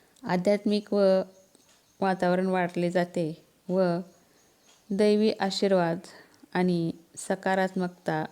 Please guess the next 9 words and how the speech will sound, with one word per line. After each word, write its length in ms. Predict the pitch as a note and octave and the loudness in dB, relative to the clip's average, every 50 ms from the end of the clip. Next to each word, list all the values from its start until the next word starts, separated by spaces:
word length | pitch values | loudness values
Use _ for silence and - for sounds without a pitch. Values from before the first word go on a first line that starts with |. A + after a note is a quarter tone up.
| - | -6
वाढते. 640 | F3+ F3+ E3+ D#3+ E3+ - - D#3+ D#3+ - F#3 - _ _ _ _ _ _ _ _ _ _ _ _ _ _ _ _ _ _ _ _ _ - | -4 -4 -2 -4 -6 -6 -6 -6 -6 -6 -8 -12 _ _ _ _ _ _ _ _ _ _ _ _ _ _ _ _ _ _ _ _ _ -2
दिव्याची 440 | G#3 G#3+ A3+ A#3 A#3+ A#3+ A#3+ - A#3+ | 2 4 4 6 6 4 4 4 2
मांगल्य 580 | A3+ A3 G#3 G3+ G3+ G#3 G3+ G3+ G3 G3 G3 G3 | 4 4 2 2 2 2 2 2 2 2 0 0
समृद्धी 520 | G3 - G3+ F#3+ F#3+ F#3+ F#3 F3+ F#3 F#3 | 0 -2 0 2 2 2 2 2 0 0
आपल्या 320 | F#3 F#3 F3+ F#3 F#3 F#3 | 0 0 -2 -2 -2 0
आयुष्यात 380 | F3+ F3+ F#3 F3+ - F3+ F3+ F3 F3+ - | 0 0 -2 -2 -2 -2 -2 -2 -2 -2
नेहमी 300 | F3+ F3+ F3+ F3+ F3+ F#3+ | -2 0 0 0 0 0
नांदावी 520 | G3 F#3+ F3+ F3 E3 E3+ E3+ E3 E3+ E3 - - | 0 0 0 0 0 0 0 0 -2 -2 -2 -2
यासाठी 600 | F3+ F#3 F3+ F3+ - F3+ E3+ F3 E3+ D#3+ D#3 F3 | 0 0 0 0 -2 -4 -4 -4 -4 -4 -4 -6